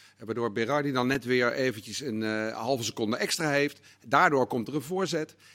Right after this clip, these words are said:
En je ziet bij heel veel wedstrijden, zie je hem aan de basis staan van dit soort mom-, momenten. Eh, nog steeds een onderschatte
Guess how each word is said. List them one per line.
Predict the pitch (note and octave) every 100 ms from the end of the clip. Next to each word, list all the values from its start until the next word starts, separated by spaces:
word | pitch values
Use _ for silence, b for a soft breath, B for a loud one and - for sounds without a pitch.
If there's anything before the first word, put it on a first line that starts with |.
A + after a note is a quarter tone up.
| B
En | -
je | C#3+
ziet | D#3 C3+
bij | C3+
heel | A2+ A#3+ A#3
veel | C#3 F3+ D3
wedstrijden, | E3 - C#3 A#2+ C#3
zie | - C3+
je |
hem | G#2+ C3+ D#3+ B B -
aan | C3+
de | A#2+
basis | A#2+ D3+ C#3+
staan | B2+ C#3 C3
van | A#2 A#2
dit | A2 C3
soort | B2 G#2
mom-, | A2 A2+
momenten. | A2 A2+ A#2 A2 -
Eh, | F2+ -
nog | C3 B2+
steeds | - B3+ -
een | F3+
onderschatte | F3 C#3 - C#3+ G#2+